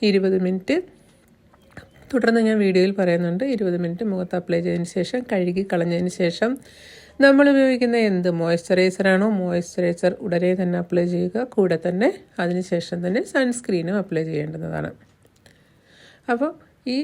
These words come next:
ജാതിക്ക ഒന്ന് കുതിർന്നതിന് ശേഷം അരകല്ലുള്ളവരാണെങ്കിൽ അരകല്ലിൻ്റെ ഒരു സൈഡിലിട്ട് ഇങ്ങനെ ഒന്ന് ഉരസിയെടുക്കാം. ഇനിയിപ്പോൾ അരകല്ലിൽ അര-, ഉരസിയെടുക്കാനൊക്കെ ബുദ്ധിമുട്ടാണെന്നുണ്ടെങ്കിൽ ഇതുപോലെ ഒരു ചെറിയ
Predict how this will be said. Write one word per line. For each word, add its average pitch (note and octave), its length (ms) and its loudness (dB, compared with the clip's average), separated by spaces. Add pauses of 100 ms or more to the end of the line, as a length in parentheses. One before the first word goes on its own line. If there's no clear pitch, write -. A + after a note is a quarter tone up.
(120)
ജാതിക്ക G#3 400 -2
ഒന്ന് F#3+ 180 -2
കുതിർന്നതിന് F3 540 -2
ശേഷം F3 260 -2 (140)
അരകല്ലുള്ളവരാണെങ്കിൽ F#3+ 1080 0 (160)
അരകല്ലിൻ്റെ G3+ 640 0
ഒരു F#3 220 -2
സൈഡിലിട്ട് F3 640 -2
ഇങ്ങനെ E3+ 260 -4
ഒന്ന് F3 140 -2
ഉരസിയെടുക്കാം. E3+ 580 -2 (460)
ഇനിയിപ്പോൾ F#3+ 380 -2
അരകല്ലിൽ F3+ 480 0
അര-, F3 180 -2 (200)
ഉരസിയെടുക്കാനൊക്കെ E3+ 880 0
ബുദ്ധിമുട്ടാണെന്നുണ്ടെങ്കിൽ F3 1000 -2 (140)
ഇതുപോലെ A3 520 0
ഒരു F3+ 160 -2
ചെറിയ F3+ 360 -2